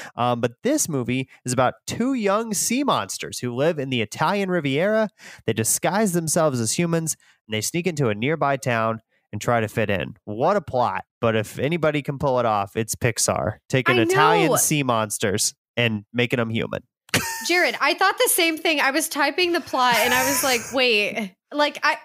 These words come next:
Speaker 2: I, 'cause I just wonder what it's like when they're in those meetings and they're trying to pitch an idea. But
Speaker 1: I
Speaker 2: I
Speaker 1: feel
Speaker 2: also
Speaker 1: like it's
Speaker 2: think
Speaker 1: like
Speaker 2: it
Speaker 1: Mad Libs, kind of. They're just
Speaker 2: Yeah,
Speaker 1: like
Speaker 2: and it
Speaker 1: adjective, verb.
Speaker 2: Of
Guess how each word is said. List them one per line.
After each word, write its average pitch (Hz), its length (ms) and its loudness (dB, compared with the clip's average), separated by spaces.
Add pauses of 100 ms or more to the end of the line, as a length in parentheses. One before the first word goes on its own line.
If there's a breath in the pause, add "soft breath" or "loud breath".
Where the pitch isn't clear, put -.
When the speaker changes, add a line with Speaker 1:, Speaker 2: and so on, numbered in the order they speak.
Speaker 2:
I, 294 120 2
'cause 302 200 -2
I 381 140 2
just 453 220 -2
wonder 285 420 0
what 247 220 -2
it's 262 200 -6
like 226 320 0
when 226 160 -2
they're 240 160 0
in 226 160 -2
those 226 220 -4
meetings 220 360 -2
and 220 80 -4
they're 214 100 -4
trying 214 280 -2
to 202 80 -2
pitch 208 320 -6
an 208 80 -2
idea. 175 560 -2 (580 loud breath)
But 285 100 0
Speaker 1:
I 294 40 6
Speaker 2:
I - 20 6
Speaker 1:
feel 294 100 6
Speaker 2:
also 277 140 6
Speaker 1:
like 240 60 4
it's 196 80 0
Speaker 2:
think 196 120 4
Speaker 1:
like - 60 4
Speaker 2:
it 117 60 -4
Speaker 1:
Mad 135 300 2
Libs, 95 420 -2
kind 135 260 0
of. 101 180 -2
They're - 140 4
just 508 160 4
Speaker 2:
Yeah, - 60 6
Speaker 1:
like - 100 2
Speaker 2:
and 359 80 2
it 370 60 4
Speaker 1:
adjective, 180 1040 2 (240 loud breath)
verb. 180 840 0
Speaker 2:
Of 392 300 2